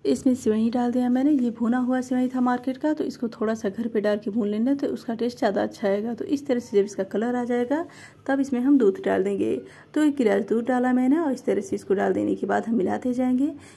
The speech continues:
इसको आप तब तक मिलाते जाएं जब तक इसमें उबाल ना आ जाए, नहीं तो जो सेवई होती है ना, वो इकट्ठा हो जाएगी,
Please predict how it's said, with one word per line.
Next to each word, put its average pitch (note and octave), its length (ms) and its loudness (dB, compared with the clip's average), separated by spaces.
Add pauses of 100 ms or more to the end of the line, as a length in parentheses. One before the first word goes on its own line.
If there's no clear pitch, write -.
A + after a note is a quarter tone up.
(140)
इसको C#4+ 260 0
आप C#4+ 180 -2
तब A3+ 140 -2
तक B3 120 -2
मिलाते B3 360 2
जाएं C4+ 200 2
जब C#4 180 -4
तक G3+ 160 0
इसमें A#3+ 220 -2
उबाल A3 260 2
ना G3 160 2
आ G3 40 0
जाए, G3+ 180 0
नहीं G#3 160 0
तो A3 140 -2
जो G3+ 160 -2
सेवई A3 320 -2
होती A#3+ 260 0
है A#3+ 100 0
ना, C4 100 2
वो C#4 60 4
इकट्ठा A3 380 -2
हो A#3 100 -4
जाएगी, A#3+ 420 -2